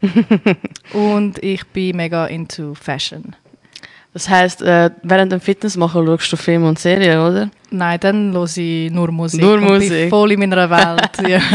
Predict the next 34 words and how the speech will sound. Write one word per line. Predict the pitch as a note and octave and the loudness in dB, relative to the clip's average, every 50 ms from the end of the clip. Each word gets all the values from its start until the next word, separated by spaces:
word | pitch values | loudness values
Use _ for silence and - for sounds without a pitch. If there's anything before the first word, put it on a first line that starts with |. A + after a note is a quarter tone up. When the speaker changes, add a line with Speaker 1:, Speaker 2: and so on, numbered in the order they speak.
| G3+ F3 - - F#3 F3+ | 0 0 -2 -4 -4 -4
Speaker 1:
Okay, | F#3 F3 F3 - - F#3 E3+ | -4 -4 -2 0 2 2 2
das | E3+ E3+ F3+ | 2 2 2
ist, | - - | 2 4
äh, | F3+ F3 - - D#3+ E3+ | 4 4 4 4 2 2
okay, | E3+ E3 - - D#3+ D#3 E3+ F#3 - - | 2 0 0 -2 -2 -2 -2 -2 -2 0
das | F#3 G3+ F#3+ | 2 2 2
ist | F#3 - - | 2 0 0
auch | D#3 D#3+ D3+ - | 0 0 0 -2
fair. | - - D#3+ E3 F3 G3 F#3+ - - - - - - - - - - | -2 0 2 2 2 0 -2 -6 -14 -18 -16 -14 -14 -14 -14 -4 2
Ähm, | F3 F3+ F#3+ G3 G3 G3 G3+ G3+ G3+ G3+ G3+ G3+ - - - _ _ _ _ _ _ - | 4 4 6 6 4 4 4 4 2 2 0 -2 -4 -10 -18 _ _ _ _ _ _ -2
Lorena, | - F#3+ F#3+ G3 G3 F3+ E3+ E3 - | 2 4 4 4 4 2 0 0 -2
erzähl | - - - A#3 | -2 0 2 2
mir, | A3 G#3+ G3 - _ _ _ _ - | 2 2 0 -2 _ _ _ _ -6
erzähl | - G3 - - F3 F3 | -6 -4 0 2 2 2
uns | E3+ D#3+ | 2 0
doch, | - E3 | -2 -6
von | - - - F#3+ | -2 0 2 4
wo | G3+ A3 | 4 4
bist | F3+ - E3+ D#3 - - - | 2 0 -2 -2 -2 -2 -4
du? | - D3+ D#3 - - - _ _ _ _ _ _ - | -6 -10 -10 -12 -18 -20 _ _ _ _ _ _ -4
Speaker 2:
Ursprünglich | G3+ G#3 B3 C4+ - - - F#3+ F3 E3 E3+ D#3+ E3 E3+ E3+ - - | -2 0 0 0 -2 -4 -6 -6 -6 -6 -8 -8 -8 -8 -10 -10 -12
komme | - - F#3 E3+ | -10 -8 -6 -4
Speaker 1:
Ja. | D#3 E3 E3 D#3+ | -4 -4 -6 -8
Speaker 2:
ich | D#3+ - | -8 -10
von | _ - D3+ D3+ D3 C#3 - | _ -6 -6 -4 -4 -6 -8
Kroatien, | - - - D#3+ D3 C#3 C#3 B2+ - - - G#3+ A3+ C#4 - _ _ - - - - - - _ _ _ - | -12 -10 -8 -8 -6 -6 -8 -10 -12 -10 -8 -6 -6 -6 -8 _ _ -20 -20 -20 -20 -20 -20 _ _ _ -2
bin | - F#3+ A3 G3+ F#3 | 0 0 0 0 -2
aber | E3+ D#3 D#3+ E3 | -4 -4 -4 -6
in | D#3+ | -8
der | D#3+ E3 | -8 -10
Schweiz | - - F#3 E3+ E3 - | -10 -8 -8 -10 -10 -10
geboren | - E3 D#3+ - C#3 C3+ C3+ | -12 -14 -10 -10 -8 -8 -8
und | C3+ C3+ | -8 -10
aufgewachsen. | C3 C3+ - - - C#3+ D3+ - - - - - - | -12 -14 -16 -16 -14 -14 -14 -14 -16 -18 -18 -18 -18